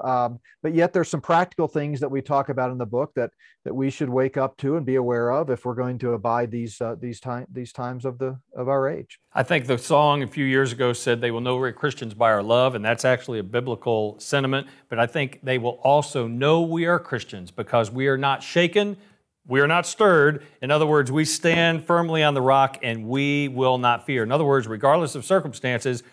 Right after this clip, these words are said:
Speaker 2: we have supernatural joy, and that can be a beacon of light and of hope to people in a very dark world.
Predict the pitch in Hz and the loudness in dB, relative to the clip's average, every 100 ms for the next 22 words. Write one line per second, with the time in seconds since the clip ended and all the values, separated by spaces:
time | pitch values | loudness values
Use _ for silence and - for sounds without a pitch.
0 | _ 147 139 123 107 - 190 165 147 135 | _ -4 2 2 2 -4 -4 -2 0 0
1 | 135 117 107 160 170 107 87 - _ - | -2 -8 -6 0 2 2 0 -10 _ -6
2 | 117 113 143 160 165 135 117 127 123 98 | -4 2 4 4 0 -8 -6 -4 -4 -2
3 | 139 160 139 120 107 113 131 147 143 127 | -4 -4 -4 -2 -2 2 2 2 -2 -8
4 | 123 110 - 156 123 - 110 139 127 123 | -4 -6 0 2 2 -2 -10 -4 -2 0
5 | 117 - - 117 107 123 120 110 117 117 | -2 -4 -10 -6 0 0 0 -2 0 2
6 | 110 107 101 80 | 0 -6 -6 -8